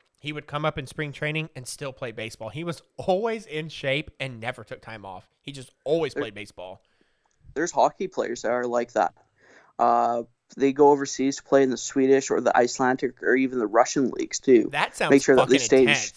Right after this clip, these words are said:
Speaker 2: s-, oh, the, go.
Speaker 1: They go over
Speaker 2: go
Speaker 1: there and probably
Speaker 2: watch
Speaker 1: get their ass kicked in Russia, <laughs> man. Like, toughen up, then
Speaker 2: The
Speaker 1: they come here.
Speaker 2: K H L is the
Speaker 1: Tough.
Speaker 2: best. They go.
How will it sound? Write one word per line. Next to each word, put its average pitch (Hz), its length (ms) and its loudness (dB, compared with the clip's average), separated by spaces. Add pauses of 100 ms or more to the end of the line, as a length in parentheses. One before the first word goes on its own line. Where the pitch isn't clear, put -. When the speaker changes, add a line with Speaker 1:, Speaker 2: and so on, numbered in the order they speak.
Speaker 2:
s-, - 260 -10 (300)
oh, 156 160 8
the, 127 140 -4 (200)
go. 151 260 2 (560)
Speaker 1:
They 214 100 2
go 254 120 6
over - 40 8
Speaker 2:
go 165 60 6
Speaker 1:
there 185 60 6
and 170 80 2
probably 175 120 4
Speaker 2:
watch 170 80 2
Speaker 1:
get 180 120 2
their 156 180 0
ass 147 260 2
kicked 139 240 -4
in 123 100 -12
Russia, 131 460 -8
<laughs> - 80 -10
man. 214 240 -2
Like, 165 240 -4
toughen 160 320 -6
up, 165 180 0
then 139 100 -12
Speaker 2:
The 147 60 -8
Speaker 1:
they 139 100 -8
come 175 180 2
here. 196 80 8
Speaker 2:
K 196 80 0
H 185 80 -2
L 202 160 4
is 170 180 -4
the 151 160 -2
Speaker 1:
Tough. 131 160 -6
Speaker 2:
best. - 540 -4 (720)
They 160 220 0 (340)
go. 151 200 0